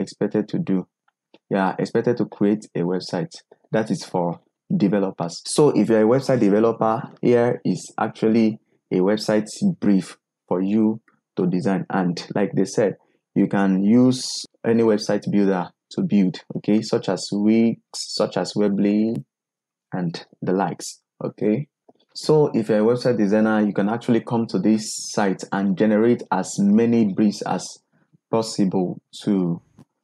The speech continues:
boost your portfolio. All right, you can check around for other free briefs, and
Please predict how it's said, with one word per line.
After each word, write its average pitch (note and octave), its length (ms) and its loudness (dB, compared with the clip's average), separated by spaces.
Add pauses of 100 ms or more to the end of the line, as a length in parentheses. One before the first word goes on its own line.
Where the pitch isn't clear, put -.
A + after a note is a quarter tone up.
(140)
boost A2+ 760 -2
your F2+ 460 -2 (100)
portfolio. F#2+ 840 -2 (580)
All F#2 120 -2
right, A2+ 300 -2 (200)
you - 160 -12
can G#2 320 0
check C3 240 -2
around G2+ 420 -2
for F2 440 -4 (420)
other A2+ 400 0 (220)
free G#2 540 2 (520)
briefs, F#2 640 -2
and F#2 320 -2